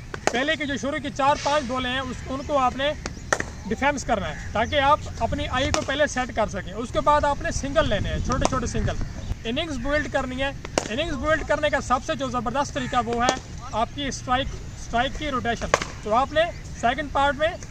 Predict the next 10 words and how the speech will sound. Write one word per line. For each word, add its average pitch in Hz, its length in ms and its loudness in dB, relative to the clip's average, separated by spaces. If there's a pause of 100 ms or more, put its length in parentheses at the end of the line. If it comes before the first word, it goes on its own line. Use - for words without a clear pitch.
(180)
स्ट्राइक 277 300 0
रोटेट 247 340 2
करना 175 220 -2
है। 143 100 -8 (760)
Then 302 240 4 (120)
उसके 269 240 -2
बाद 302 260 6
है 294 60 6
आपकी 311 360 2 (680)
शॉट्स। 269 300 4